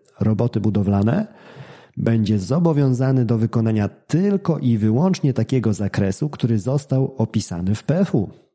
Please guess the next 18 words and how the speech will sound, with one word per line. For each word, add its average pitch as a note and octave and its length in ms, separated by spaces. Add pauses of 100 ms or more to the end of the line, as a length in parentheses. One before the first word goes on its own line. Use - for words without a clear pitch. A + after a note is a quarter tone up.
(260)
a - 120
ewentualne B2+ 720
roboty, A#2 380
które F#2+ 240
nie G2 140
mieszczą D3+ 460
się B2+ 140
w - 60
tym F#2+ 180
opisie, - 420 (880)
mogą G#2 520
stanowić G2+ 560
podstawę A2 880
do G2 120
udzielenia A2 600 (160)
zamówienia A2 580
dodatkowego B2+ 1120
bądź A2 480